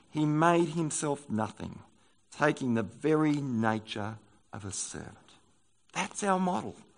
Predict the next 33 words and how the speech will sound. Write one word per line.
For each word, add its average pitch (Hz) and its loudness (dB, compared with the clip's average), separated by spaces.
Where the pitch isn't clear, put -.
Jesus 185 0
is 143 0
our 143 8
model 139 2
of 147 2
what 160 8
it 156 4
means 151 4
to 156 -2
be 143 6
a 131 6
servant 147 2
spirit 87 -6
above 110 4
all. 78 -8
And, 113 2
uh, 120 4
so 143 6
we, 151 8
we, 143 6
what 147 4
we 139 6
learn 165 6
from 131 0
this 127 0
passage 170 2
is 113 -2
the 110 0
importance 160 0
of 123 0
a 117 4
welcoming 185 6
spirit 180 -2